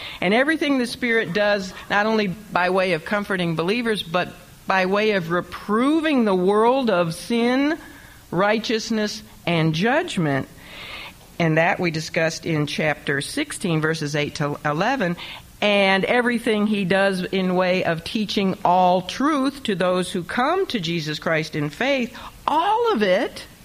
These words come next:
centers on the glorification of the Lord Jesus Christ.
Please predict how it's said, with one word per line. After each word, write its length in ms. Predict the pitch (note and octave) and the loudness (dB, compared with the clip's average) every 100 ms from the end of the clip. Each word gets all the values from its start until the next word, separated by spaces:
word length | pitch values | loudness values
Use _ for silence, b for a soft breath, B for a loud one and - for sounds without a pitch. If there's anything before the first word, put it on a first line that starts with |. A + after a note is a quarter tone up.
| - - - - - | -20 -20 -20 -20 -18
centers 880 | - - F#4 G#4+ B3 F3+ F3+ A#3 - B B | -10 -2 0 0 0 0 2 0 -4 B B
on 180 | F3+ F#3 | 0 2
the 80 | F3 | 0
glorification 880 | F#3 G3 A3+ A3+ A3+ F#3 E3+ - E3+ B B B - | 0 0 0 -2 -4 -2 -2 -4 -6 B B B 0
of 180 | E3+ | 0
the 80 | E3+ | 2
Lord 320 | E3 E3 D#3+ | 2 2 0
Jesus 380 | D#3 D#3 D3 D3+ | 0 -4 -4 -8
Christ. 400 | - D#3 A2 - | -2 -2 -2 -6